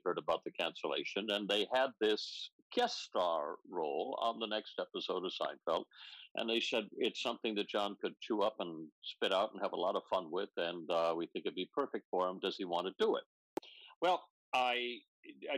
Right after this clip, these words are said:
turned to my manager and I said, "Tell him thank you, but no. I'm really licking my wounds over having my series canceled, so I think I'll just let my, you know, ego lie in, in the, um,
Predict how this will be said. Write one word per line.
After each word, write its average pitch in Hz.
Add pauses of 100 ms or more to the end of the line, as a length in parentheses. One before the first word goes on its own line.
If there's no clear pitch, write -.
turned 220
to 170
my 117
manager 98
and 90
I 95
said, 110
"Tell 139
him 110
thank 95 (100)
you, -
but -
no. 71
I'm 73 (420)
really 85
licking 92
my 76
wounds 80
over 76
having 80 (160)
my 101
series 78
canceled, 156
so 160 (240)
I - (260)
think 113
I'll 87
just 82
let 80
my, 78 (120)
you 113
know, 82
ego 101
lie 80 (120)
in, 92 (140)
in 98
the, 90 (640)
um, 90